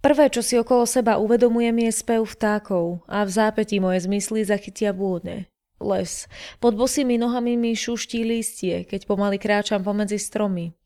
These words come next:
Cítim, ako voňajú stromy i tráva. Zvuky lesa mi znejú v ušiach tak sladko. Z diaľky počujem hučanie vodopádu. Je to čarovný zvuk.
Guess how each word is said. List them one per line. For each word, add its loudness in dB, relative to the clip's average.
Cítim, -4
ako -4
voňajú -2
stromy 2
i -10
tráva. -2
Zvuky 0
lesa 2
mi 0
znejú 0
v -2
ušiach -2
tak -6
sladko. -6
Z -8
diaľky 0
počujem 2
hučanie 0
vodopádu. -2
Je -2
to -4
čarovný -4
zvuk. -10